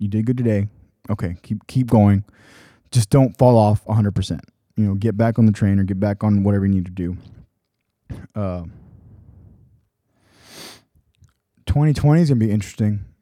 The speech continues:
'cause I still have a lot of stuff to learn. I'm still gonna be doing a lot of, uh, different things. <sighs> And that goes on top of, you know, meeting a bunch of new people. I've met a bunch of new people this year, like I said,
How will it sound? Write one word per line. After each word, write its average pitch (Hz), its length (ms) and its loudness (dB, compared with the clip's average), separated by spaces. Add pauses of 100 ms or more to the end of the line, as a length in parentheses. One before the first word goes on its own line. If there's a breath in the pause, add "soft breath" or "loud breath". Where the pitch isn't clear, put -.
(140)
'cause - 100 -10
I 113 80 0
still 127 160 -2
have 123 80 2
a 113 60 0
lot 110 100 0
of 104 80 -4
stuff 107 180 -4
to 92 120 -6
learn. 104 380 0 (220)
I'm 107 140 -4
still 117 160 -4
gonna 107 160 0
be 101 260 -4
doing 104 300 0
a 92 60 -4
lot 107 160 -2
of, 101 120 -2 (160)
uh, 95 200 -6
different 107 340 -6
things. 107 460 0 (1200 loud breath)
<sighs> - 400 0
And 135 380 -4
that 143 200 0
goes 131 160 2
on 120 120 4
top 131 240 0
of, 104 340 -2 (140)
you 120 100 0
know, 104 180 0
meeting 113 320 4
a 104 60 2
bunch 101 220 -2
of 104 60 2
new 98 100 2
people. 98 320 -4
I've 104 120 -2
met 110 220 -2
a 104 60 -6
bunch 107 220 -2
of - 20 -4
new 107 80 2
people 101 200 0
this 107 160 -2
year, 113 60 -2
like 98 140 -4
I - 20 -4
said, 104 400 -2